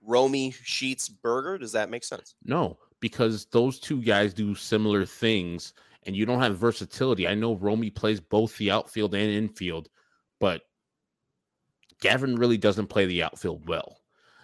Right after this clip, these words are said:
Speaker 2: And to have him as your fourth outfielder in that scenario is not good for any team.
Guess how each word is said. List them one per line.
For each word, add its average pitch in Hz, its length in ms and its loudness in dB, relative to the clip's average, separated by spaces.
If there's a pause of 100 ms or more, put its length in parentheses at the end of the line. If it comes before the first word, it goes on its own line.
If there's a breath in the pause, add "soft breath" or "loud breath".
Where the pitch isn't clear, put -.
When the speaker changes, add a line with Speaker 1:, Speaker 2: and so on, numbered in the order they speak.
(180 soft breath)
Speaker 2:
And 92 140 -6
to 90 100 -6
have 110 360 0
him 110 340 0
as 98 260 -2
your 101 100 -2
fourth 160 340 0
outfielder 90 540 -2
in 95 180 -6
that 85 220 -2 (400)
scenario 98 640 2
is 107 360 -4
not 110 320 0
good 147 160 4
for 113 280 0 (200)
any 175 200 2
team. 73 300 -12